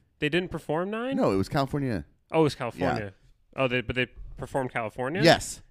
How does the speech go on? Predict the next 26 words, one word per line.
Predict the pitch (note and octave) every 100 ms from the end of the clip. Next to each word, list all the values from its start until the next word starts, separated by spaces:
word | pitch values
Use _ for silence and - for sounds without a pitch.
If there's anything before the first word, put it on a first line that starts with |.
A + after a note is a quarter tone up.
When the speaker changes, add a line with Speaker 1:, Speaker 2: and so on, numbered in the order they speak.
| -
Speaker 1:
And | C#3+
I'm |
sure | C#3 E3
those | D#3 F3
were |
good | E3 A2+
songs. | - G#2+ D3+
Speaker 2:
Yes. | D3+ - - -
Speaker 1:
Yeah. | D3+ G#2+ F#2 _ _ _ - - -
Speaker 2:
But | A#2 F#3+
still, | F#3+ C4 E3 F2+ - - _ -
it's | C#3
Blink | C3+ F#3 F3+
one | F3+
eight. | B2+
So | B2+ F#3+ F3
if | E3 D#3
they | E3+
perform | F3+ G3+ G3 G3 E3+
Nine | D3 B2 C3 D3
or | C3+ D3 B2+
California | C#3+ C3+ B2+ B2+
songs | C#3+ D3+ D3+
with | C#3
Matt | A#2+ A#2+ -
Skiba | C3 C#3+